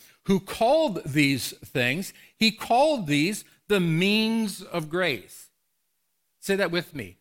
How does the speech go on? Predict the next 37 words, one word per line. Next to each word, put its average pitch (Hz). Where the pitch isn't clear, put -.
the 127
means 175
of 131
grace. 127
It 135
wasn't 165
just -
John 151
Wesley, 214
but 139
it 131
was 131
the 143
Puritans 156
as 160
well. 180
They 123
called 156
this 170
the 160
means 147
of 135
grace. 151
I've 160
been 170
studying 196
the 151
means 170
of 143
grace 165
for 143
a 139
long 160
time 165
now. 113
In 117
fact, 160